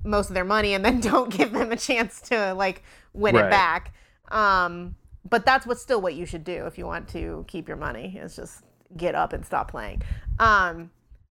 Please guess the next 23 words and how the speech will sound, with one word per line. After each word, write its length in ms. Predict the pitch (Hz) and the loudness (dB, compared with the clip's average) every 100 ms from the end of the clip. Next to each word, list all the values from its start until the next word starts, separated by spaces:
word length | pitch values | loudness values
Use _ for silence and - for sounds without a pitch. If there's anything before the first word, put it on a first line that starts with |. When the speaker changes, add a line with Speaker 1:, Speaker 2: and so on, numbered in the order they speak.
| _ | _
Speaker 2:
Okay. 100 | 92 214 | -6 0
Speaker 1:
this 200 | 330 - | 0 0
kind 320 | - 320 269 | 2 4 4
of 140 | 226 | 2
game, 340 | 214 220 220 214 | 0 2 2 2
and 140 | 202 | 0
it 140 | 190 | -2
seems 160 | 359 349 | -2 2
like 160 | 262 196 | 2 2
most 400 | 190 220 233 - | 2 4 2 0
games 280 | 220 220 208 | 0 2 2
that 100 | 196 | 2
are, 80 | |
like, 320 | 190 165 156 - - - - | 2 0 -2 -10 -12 -12 -12
tournament 640 | - 190 190 208 208 - - _ - | 0 2 2 2 0 -4 -16 _ -10
f-, 120 | - | -6
style, 680 | 226 - 247 220 226 233 240 | -4 2 4 6 2 0 -2
like 300 | 220 190 185 | -2 -2 -4
this 460 | 180 170 185 190 - | -12 -6 -4 -4 -10
basically 540 | 196 208 214 220 240 | -2 -2 0 -2 0
was, 340 | 233 247 254 226 | 4 4 4 0
is 240 | 202 180 | -2 -2
you, 240 | 185 208 | -4 -6